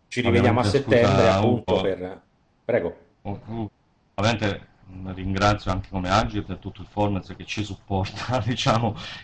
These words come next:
Speaker 2: in tutte queste attività e la, la, la,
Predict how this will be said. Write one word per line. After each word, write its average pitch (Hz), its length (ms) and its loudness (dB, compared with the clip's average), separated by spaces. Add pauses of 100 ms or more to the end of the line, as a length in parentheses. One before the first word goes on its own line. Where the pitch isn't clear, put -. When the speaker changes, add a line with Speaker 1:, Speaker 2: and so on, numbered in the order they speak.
Speaker 2:
in 101 120 -2
tutte 104 280 -4
queste 95 520 -2
attività 92 680 0
e 87 640 -8
la, 87 160 -8
la, 90 200 -8
la, 90 160 -10